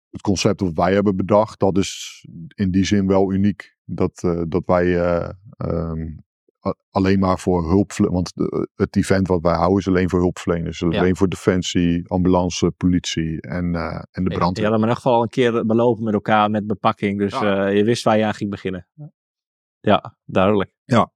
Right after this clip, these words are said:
Speaker 1: en het is natuurlijk, eh, eh, eh, wereldwijd is het ook gewoon een onderdeel van de World Police and Fire Games. En, eh, ik weet dat, eh, onze Duitse collega's, eh, die, eh, hebben volgens mij in elke stad wel, eh,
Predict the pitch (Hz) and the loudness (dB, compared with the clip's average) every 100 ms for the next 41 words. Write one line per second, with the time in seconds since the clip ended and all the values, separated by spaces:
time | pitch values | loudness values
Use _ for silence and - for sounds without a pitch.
0 | _ 107 107 107 107 107 90 107 95 101 | _ 0 2 4 2 0 2 2 2 2
1 | 92 92 92 95 95 92 92 87 87 90 | 2 2 0 -2 -2 -2 -2 2 2 0
2 | 90 85 80 87 - 82 - 92 87 90 | 0 -2 -2 -8 -6 -8 -6 -4 -2 -2
3 | 90 90 87 90 87 87 90 87 87 92 | 0 2 2 2 2 0 2 2 2 0
4 | 92 98 92 98 - 90 90 85 78 80 | 2 2 2 0 0 -2 -2 -4 -6 -6
5 | 78 - 82 80 78 78 78 - 80 85 | -8 -8 -4 -4 -4 -8 -10 -12 -6 -2
6 | 85 90 87 90 85 90 87 82 82 90 | 0 0 -2 0 0 0 -2 -2 0 0
7 | - - 87 85 87 85 85 - - 90 | -2 -6 -2 0 0 -2 -6 -6 -2 -2
8 | - 87 _ - - _ _ _ _ _ | -2 -8 _ -20 -20 _ _ _ _ _
9 | _ _ _ _ _ - 92 85 85 85 | _ _ _ _ _ 0 2 2 0 -2
10 | 82 82 - 90 85 - 87 - 90 90 | -4 -10 -4 -2 0 2 0 2 2 2
11 | 85 87 - 87 - 85 80 80 80 80 | 2 0 -2 -2 2 2 2 0 -2 -6